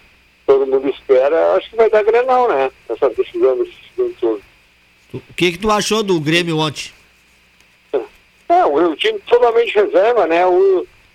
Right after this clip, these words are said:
Speaker 1: o, o time até foi bem, né? Ah, muitos jogadores que a gente,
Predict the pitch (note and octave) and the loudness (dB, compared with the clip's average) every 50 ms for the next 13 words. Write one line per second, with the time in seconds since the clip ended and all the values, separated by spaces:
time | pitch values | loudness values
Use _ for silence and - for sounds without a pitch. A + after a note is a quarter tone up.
0 | _ _ - C3+ C3+ C#3 C#3 C#3 C#3 C#3+ C#3+ C#3+ - - F#3 F#3+ F#3+ F#3+ F3+ E3+ | _ _ -2 0 2 2 2 0 0 -2 -4 -4 -4 -2 -2 0 2 2 2 2
1 | F3+ F3+ F#3 F3 - - F3 E3+ E3 E3 - D3 E3 F#3+ A#3 C4 B3 F#3 D#3+ E3 | 2 2 0 0 0 0 0 0 0 0 0 0 0 0 0 0 -2 -2 0 0
2 | E3+ F3 F3+ F3 D3 B2+ B2 A#2+ A#2 - _ _ _ _ _ _ _ _ - B2+ | 0 0 0 0 0 0 -2 -2 -4 -8 _ _ _ _ _ _ _ _ -6 -4
3 | B2 B2 A#2+ A#2+ A#2+ A#2+ - - _ _ _ _ _ _ - E3+ G3 F#3 - F3+ | -2 -2 -2 -4 -6 -8 -10 -14 _ _ _ _ _ _ 0 0 0 0 0 0
4 | F#3+ F3 F3 D3 B2+ D#3 F3 F3+ F3+ - D#3 C#3 D#3+ D#3+ C#3+ | 2 2 2 2 2 2 0 0 0 0 -2 0 0 -2 -4